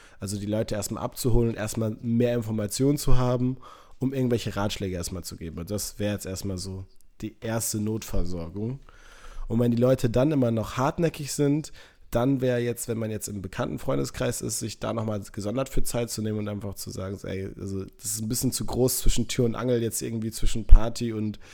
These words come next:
Familienfest, wir setzen uns nochmal genauer hin." Ähm, und wenn's halt dann wirklich ein, also Patient, Klient ist, der mit dir, mit diesem Anliegen zu dir gekommen ist, dann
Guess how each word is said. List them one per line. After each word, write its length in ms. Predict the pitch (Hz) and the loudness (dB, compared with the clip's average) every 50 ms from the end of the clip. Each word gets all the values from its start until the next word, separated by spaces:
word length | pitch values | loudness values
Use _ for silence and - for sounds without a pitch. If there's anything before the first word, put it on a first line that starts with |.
| - - - - | -20 -20 -20 -12
Familienfest, 840 | - 113 107 113 117 117 117 104 - - 110 104 - - - - 139 127 | -6 -4 -2 -2 0 0 -2 -2 -2 -2 -2 -2 -2 -6 -8 -12 -12 -10
wir 60 | 104 | -8
setzen 220 | 110 110 - - 104 | -8 -6 -6 -6 -8
uns 120 | 98 110 | -8 -8
nochmal 260 | 110 95 95 101 98 92 | -8 -8 -6 -6 -8 -8
genauer 400 | 95 92 107 113 120 123 120 120 | -8 -6 -4 -4 -2 -2 0 0
hin." 260 | 123 120 127 131 131 - - - - - - - - - - | 0 0 -2 -4 -8 -12 -18 -20 -20 -20 -20 -20 -20 -10 -4
Ähm, 440 | 107 107 107 110 107 107 107 104 - | -2 0 0 0 0 -2 -2 -4 -6
und 300 | - 107 104 104 98 - | -6 -6 -6 -4 -4 -2
wenn's 240 | 110 113 104 - | -4 -2 -2 -2
halt 140 | 113 107 - | -4 -4 -2
dann 140 | 107 104 104 | -2 -4 -4
wirklich 340 | 107 - - 110 101 - 113 | -6 -6 -8 -10 -8 -6 -4
ein, 240 | 107 101 101 101 - | -4 -4 -4 -4 -6
also 180 | 98 92 101 | -8 -10 -2
Patient, 520 | - - - - - - 113 113 113 - - | 8 10 10 10 10 4 -2 -4 -4 -6 -8
Klient 400 | - 110 104 110 127 156 - - | -6 -4 -2 -2 -2 -2 -2 -4
ist, 340 | 95 190 185 - - - | -6 -8 -8 -10 -8 -4
der 140 | - 123 120 | -2 -2 0
mit 240 | 123 123 123 - - | 0 -2 -4 -4 -4
dir, 340 | 131 127 127 127 135 135 - - | -4 -2 -2 -2 -4 -6 -8 -8
mit 120 | 113 113 | -10 -10
diesem 160 | 113 117 120 | -8 -10 -8
Anliegen 320 | - 113 123 123 127 127 - | -6 -4 -4 -2 -2 -2 -4
zu 100 | - 127 | -4 -4
dir 120 | 120 123 | -2 -2
gekommen 380 | 120 117 - - 117 117 120 117 | -2 -2 -2 -4 -4 -4 -4 -4
ist, 180 | 110 - - | -6 -6 -6
dann 200 | 101 98 101 98 | -6 -6 -6 -8